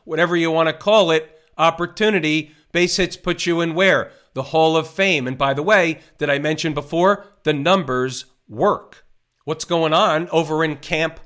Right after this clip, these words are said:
I W M? They had what's called, in the trading parlance,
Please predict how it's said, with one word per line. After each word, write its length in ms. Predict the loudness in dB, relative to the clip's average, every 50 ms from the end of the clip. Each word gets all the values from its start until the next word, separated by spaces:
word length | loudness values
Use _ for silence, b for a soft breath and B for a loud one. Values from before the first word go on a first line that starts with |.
| -6 -2
I 120 | -2 -2
W 560 | 2 2 0 2 0 -2 -2 -2 0 2 4
M? 240 | 2 2 2 -2 b b b b b b b
They 120 | -6 -2
had 260 | 0 2 0 0 0 -2
what's 200 | -4 -4 -4 -8
called, 600 | -6 -4 0 2 2 2 2 0 -2 -6 b b b b b b
in 80 | -8 -8
the 80 | -8
trading 420 | -8 -2 0 0 2 2 0 -4 -4
parlance, 540 | -2 -2 -2 0 -2 -2 -4 -6 -8 -10